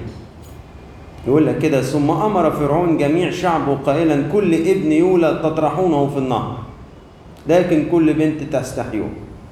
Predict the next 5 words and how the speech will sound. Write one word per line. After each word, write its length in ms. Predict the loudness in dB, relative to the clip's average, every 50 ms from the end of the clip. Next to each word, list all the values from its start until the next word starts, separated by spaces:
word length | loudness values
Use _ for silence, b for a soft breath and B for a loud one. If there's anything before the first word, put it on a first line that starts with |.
| -20 -20 -20 -18 -18 -18 -18 -18 -20 -20 -20 -20 -18 -6 -2 0
يعني 340 | 0 2 0 0 0 0
راح 140 | 0 0 0 -2 -2 -2
طلع 460 | -2 0 0 2 0 0 0 0 0
أمر 220 | 0 0 -2 -4 -6 B B B B B B B B B B B B B -16 -16 -18 -18 -18 -18 -18 -18 -14 -8 -4
لل-، 340 | -2 0 0 0 0 -2